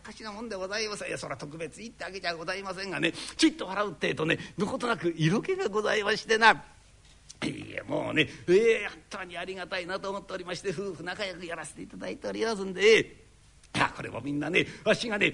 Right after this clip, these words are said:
うちを開けないからなんでございますよ。ええ、ええ、ええ。ところがこの前一回だけね、うちを開けたことがあるんでございます。ええ、ええ、みんなでもってわっと飲みに来ましてね、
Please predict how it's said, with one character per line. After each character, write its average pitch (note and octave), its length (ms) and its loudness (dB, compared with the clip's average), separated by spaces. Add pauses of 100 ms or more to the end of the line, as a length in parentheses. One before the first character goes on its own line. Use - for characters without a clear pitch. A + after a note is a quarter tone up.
(140)
う G3 140 4
ち - 120 0
を A#3+ 40 0
開 - 140 0
け C#4 100 -2
な B3 120 4
い B3+ 60 6
か - 100 -4
ら A3 120 -2
な G3 120 -2
ん F#3 60 -6
で F#3 80 -6
ご G3 160 0
ざ G#3+ 160 4
い A3+ 80 -2
ま G#3+ 100 0
す G3 140 -6
よ。 F#3 220 -4
え - 20 0
え、 - 20 0
え C4+ 40 0
え、 A3+ 480 2
え A3 80 0
え。 - 20 -6
と - 100 -14
こ - 80 -14
ろ G#3+ 60 -12
が F#3+ 140 -8
こ F#3 100 -8
の F3 100 -8
前 F3 140 -2
一 F#3 100 -6 (120)
回 C#4+ 200 -4
だ A3 80 -14
け A3+ 140 2
ね、 A3 100 2 (160)
う G3+ 80 2
ち A#3 140 2
を F#3 40 2
開 E3 100 2
け G#3+ 80 -4
た A3+ 100 -4
こ F3 100 -8
と G3 80 -8
が F3+ 140 0
あ G#3 40 2
る F#3+ 100 -2
ん E3+ 80 -6
で D3+ 60 -2
ご C#3+ 120 -2
ざ D#3 140 0
い - 80 -2
ま D3 100 -2
す。 F#3+ 160 4
え A3+ 60 12
え、 F3+ 60 6 (140)
え G3 180 6
え、 - 20 -6
み A#3 100 -2
ん C4+ 60 0
な B3 100 2
で F#3 80 -4
も C#3+ 60 -6
っ C3+ 60 -10
て - 100 -6
わ - 160 -2
っ - 80 -10
と D#3+ 80 -10
飲 F#3+ 280 4
み A3+ 100 0
に - 100 -10
来 - 100 -12
ま B2 80 -6
し A#2+ 120 -10
て C3+ 40 -12
ね、 D3 160 0